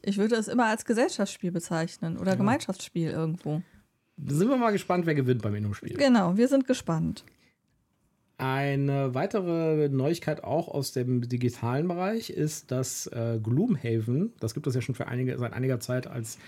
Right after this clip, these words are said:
Speaker 2: Spiel für Steam,
Speaker 1: Mhm.
Speaker 2: kommt jetzt Ende September auch auf Konsolen. Wer also Gloomhaven spielen möchte, aber keinen P C hatte, aber zum Beispiel eine Switch hat oder eine Xbox oder eine Playstation,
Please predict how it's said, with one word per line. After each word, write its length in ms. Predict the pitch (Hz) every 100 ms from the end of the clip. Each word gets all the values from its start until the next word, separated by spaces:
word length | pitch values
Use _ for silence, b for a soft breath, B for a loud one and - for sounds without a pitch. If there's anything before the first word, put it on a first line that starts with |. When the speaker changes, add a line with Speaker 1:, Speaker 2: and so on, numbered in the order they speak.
| B B
Speaker 2:
Spiel 280 | - - 135
für 160 | 131 120
Steam, 520 | - 135 151 254 285 _ -
Speaker 1:
Mhm. 320 | - 196 185 220
Speaker 2:
kommt 180 | 165
jetzt 240 | 170 160 -
Ende 240 | 165 214
September 400 | 170 139 160 180
auch 120 | 143
auf 120 | 156 -
Konsolen. 520 | 135 127 123 101 101
Wer 200 | 120 131
also 300 | 123 123 123
Gloomhaven 760 | 120 165 151 147 151 151 180
spielen 320 | 156 - 165 165
möchte, 280 | 165 165 139
aber 320 | 135 131 127
keinen 300 | - 135 135
P 100 | 120
C 200 | - 160
hatte, 340 | - 185 190 B B B B B
aber 320 | 127 143 147
zum 120 | 139
Beispiel 140 | 131 123
eine 120 | 117
Switch 340 | - 151 -
hat 200 | 190 160
oder 260 | - 131 127
eine 300 | 120 117 170
Xbox 400 | - - 151 -
oder 120 | 135
eine 120 | 120 113
Playstation, 560 | 120 135 160 170 240